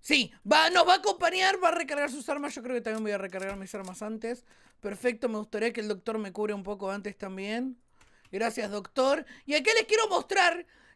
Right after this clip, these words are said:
que encontré donde se hacía el mod, que lo tengo que hacer en vez de comprarlo. Pero me falta un igniter y un gas tank, así que después vamos a hacerlo.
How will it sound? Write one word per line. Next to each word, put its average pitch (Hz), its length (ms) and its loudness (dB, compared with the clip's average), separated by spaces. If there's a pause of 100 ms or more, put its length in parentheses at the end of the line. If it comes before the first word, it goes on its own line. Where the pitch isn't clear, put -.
que 339 280 2
encontré 277 420 2
donde 311 240 2
se 262 80 -6
hacía 262 180 -2
el 262 80 0
mod, 254 360 2
que 240 120 -4
lo 208 140 -2
tengo 262 160 2
que 240 80 -6
hacer 240 220 -4
en 208 120 -6
vez 196 80 -8
de 190 100 -6
comprarlo. 185 600 -4 (260)
Pero 233 160 2
me 226 100 -4
falta 262 220 -2
un 269 100 -2
igniter 302 520 -2
y 277 80 0
un 233 80 -2
gas 220 200 -2
tank, 143 300 -14
así 190 240 -8
que 240 100 0
después 214 300 -4
vamos 190 280 -10
a - 20 -12
hacerlo. 107 420 -16